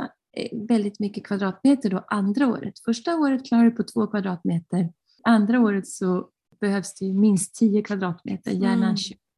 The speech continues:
Speaker 1: för din fröodling.
Speaker 2: Tjugo kvadrat-, mm, jag förstår. Hur är det, det här med gödslet då? Därför att ofta så det här med odlingsteknik kan ju dels då påverka det här med sjukdomar och så, men det kan ju också påverka smaken.
Speaker 1: Ja, precis. Och, mm, morötter klarar sig ju bra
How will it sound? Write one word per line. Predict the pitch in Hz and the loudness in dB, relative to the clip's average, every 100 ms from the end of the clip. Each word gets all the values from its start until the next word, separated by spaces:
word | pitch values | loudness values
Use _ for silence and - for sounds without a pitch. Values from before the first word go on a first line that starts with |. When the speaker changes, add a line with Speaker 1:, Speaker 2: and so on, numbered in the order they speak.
| _ | _
Speaker 1:
för | 180 | -8
din | 180 170 | -6 -6
fröodling. | - - - - - - _ _ | -6 -8 -10 -10 -12 -12 _ _
Speaker 2:
Tjugo | - - 220 196 196 | -16 -8 -8 -8 -12
kvadrat-, | 196 196 - | -14 -16 -12
mm, | 220 233 269 277 | -6 0 2 0
jag | 214 208 | -4 -8
förstår. | - - 233 190 - _ - | -10 -8 -6 -6 -10 _ 0
Hur | 294 | 2
är | 311 | 4
det, | 302 | 4
det | |
här | 320 320 | 4 6
med | 302 | 6
gödslet | 262 381 453 - 302 294 | 4 2 -2 -6 -6 -6
då? | - 202 | -6 -6
Därför | 240 247 | -6 -4
att | 254 254 | -6 -4
ofta | 285 - 330 | -6 -2 -4
så | 330 | 0
det | 269 | 2
här | |
med | 262 | 2
odlingsteknik | 262 254 240 247 247 - 320 330 - | 0 -2 -4 -6 -8 0 2 2 0
kan | 240 | -4
ju | 226 | -4
dels | 220 269 269 - | -2 -2 -4 -6
då | 214 | -8
påverka | 208 190 190 | -4 -4 -4
det | 190 | -6
här | 180 | -8
med | 175 | -6
sjukdomar | 190 190 170 - | -8 -8 -8 -6
och | - | -8
så, | - | -8
men | - 208 | -6 -4
det | 220 | -2
kan | 269 | 0
ju | 277 | 0
också | 269 - | -2 -8
påverka | 269 254 254 254 | -4 -4 -4 -8
smaken. | - 262 370 415 - - - - - _ _ | 0 2 4 4 0 -4 -8 -8 -10 _ _
Speaker 1:
Ja, | 269 320 202 - - _ - | 4 6 4 0 -12 _ 0
precis. | 254 247 330 196 - | 0 2 2 2 0
Och, | - 226 226 226 | 2 2 2 0
mm, | 220 214 - 214 | 0 0 -2 -2
morötter | 220 247 339 - 254 214 208 | 2 2 0 0 0 0 -2
klarar | 233 208 202 | -2 -2 -4
sig | - 196 | -4 -4
ju | |
bra | 190 240 220 185 | 0 2 2 -2